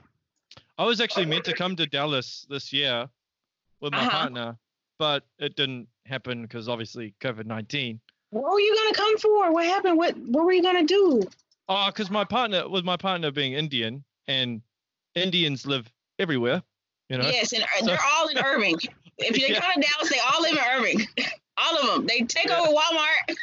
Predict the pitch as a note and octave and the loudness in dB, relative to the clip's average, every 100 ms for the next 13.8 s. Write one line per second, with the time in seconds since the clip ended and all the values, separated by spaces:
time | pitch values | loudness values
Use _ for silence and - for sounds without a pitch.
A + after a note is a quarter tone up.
0 | - - - - D4+ C4+ G4 D4+ - D4+ | -10 -12 -6 0 2 2 2 0 0 2
1 | C4+ F#3 - - - - _ _ - A3+ | 2 0 -2 -8 -14 -18 _ _ 0 2
2 | D4 G#4+ - E4 G4+ F#4+ F4+ F#4+ D#4+ D#4 | 2 2 0 0 2 2 2 2 2 0
3 | C#4+ B3+ B3+ B3 A#3+ A#3 B3+ C4+ A#3 F#3+ | 0 0 0 0 0 0 2 2 2 2
4 | G#3 G#3 G#3+ - - A3 A3+ - - D#4+ | 0 0 -2 -2 -4 -2 -2 -2 0 0
5 | - C#4+ C4+ C4+ C#4 D4 - _ _ _ | 0 0 2 2 0 -2 -8 _ _ _
6 | _ - G#3 - C#4+ E4 - C#4 C4+ B3+ | _ -16 -6 -2 0 0 0 2 2 0
7 | D4 A#3+ - A#3 A#3 A#3 C4+ - _ _ | 2 0 0 0 2 0 -2 -6 _ _
8 | _ E3 D#3 C#3 - _ _ - - - | _ -6 -4 -4 -8 _ _ -14 -14 -18
9 | _ _ - C#3+ F3+ A#3 - - _ _ | _ _ -2 0 0 -2 -6 -12 _ _
10 | _ - G#3 C4 B3+ A3 G3+ D3 - _ | _ -6 -2 -2 0 0 0 -2 -4 _
11 | _ _ _ C4+ C#3+ C4+ C4+ - _ - | _ _ _ -4 0 0 0 -8 _ -20
12 | - - F#3+ A3+ C#4 C#4 A#3 - G3+ G#3+ | -20 -4 -2 0 -2 -2 -2 -2 -4 -4
13 | G3+ E3+ D#3+ D3 D3 D#3+ B2 | -6 -6 -6 -4 -2 0 0